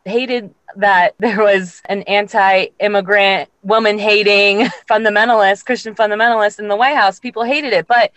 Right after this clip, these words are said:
they weren't acting in a way that was actually, you know, commensurate to the danger that we faced. And right at that time, he was declaring to obliterate North Korea with nuclear war. This was before the concentration camps that we're seeing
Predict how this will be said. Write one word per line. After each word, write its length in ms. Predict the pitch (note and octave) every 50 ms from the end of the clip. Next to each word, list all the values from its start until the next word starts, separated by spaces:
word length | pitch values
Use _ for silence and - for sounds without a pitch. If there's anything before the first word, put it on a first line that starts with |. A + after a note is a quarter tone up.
| - - - _ -
they 100 | A3+ A3+
weren't 260 | A#3 C4+ D4+ D#4 - -
acting 400 | A3 A#3+ C4+ - - B3 A3 G#3
in 80 | F#3+
a 80 | F#3 F3+
way 240 | F#3+ G3 G3+ G3 F3+
that 200 | F#3 F3 F3 F3+
was 140 | F#3 F3
actually, 760 | F#3 F#3 F3+ F#3 - - - F#3+ F3+ F3 E3 E3 E3 E3+ F3 _ _ _ _ _ _ -
you 100 | F#3+ F#3+
know, 120 | F#3 F3+
commensurate 680 | F3+ - A3 G3+ G3 G3 G#3 G#3 - - F#3+ F3 D#3+ -
to 100 | - G3
the 100 | F3+ F3+
danger 460 | E3+ D#3+ G3 G#3 A#3 A#3 G#3+ G3 F#3
that 180 | E3+ E3 D#3+ -
we 120 | E3 D#3+
faced. 640 | D#3 - G3 G#3 A3 E3 D#3 D#3 - - - - _ -
And 320 | G#3 G#3 G3+ F#3+ F#3 F#3 E3+ - - _ -
right 200 | - G#3 G#3+ A#3
at 120 | A#3 A3 -
that 200 | G#3+ F#3 - -
time, 480 | - A#3 A#3 A#3+ A#3 A#3 A3+ A3 G#3 - _
he 400 | - F#3 G#3+ G#3+ G#3 G#3 G3 F#3 F3+ _ -
was 180 | G3 G3 F3+
declaring 800 | D#3+ - F3 - - A3+ A3 A3+ G#3+ G#3+ G#3 G#3 G3+ G3+ G3 F#3
to 340 | - G3+ G3 F3+ E3+ D#3+ C#3 -
obliterate 640 | F#3 F#3 E3 G#3 A3+ A#3 A#3 A3+ A3+ A3 G#3+ F#3+ -
North 260 | G3+ G3+ G#3 G3+ -
Korea 480 | - - G3 G3+ A3+ A3+ A3+ A3 G#3+ A3
with 240 | G3+ F#3 F3+ - - -
nuclear 560 | E3 E3+ G3 G#3+ A3+ - - G#3+ F#3+ F3 F3
war. 560 | E3+ F3+ G3+ A#3 A#3+ B3 A#3+ A#3+ A#3+ A#3+ A#3+ - - - - _
This 160 | - A#3 A#3
was 180 | - A#3 A3 G3
before 400 | F3 G3 F3 - A3 A3+ B3 A#3+
the 80 | A3 G3+
concentration 760 | - G#3 G3 F#3+ F#3 - F#3 F3+ - G#3+ G#3+ A3+ - A3+ G#3+
camps 280 | A3 A3+ G#3+ G#3+ G#3 -
that 120 | G3 E3
we're 140 | - F3+ F3+
seeing 500 | F3 - - G#3 G3+ G#3 G#3 G3+ G3+ G3+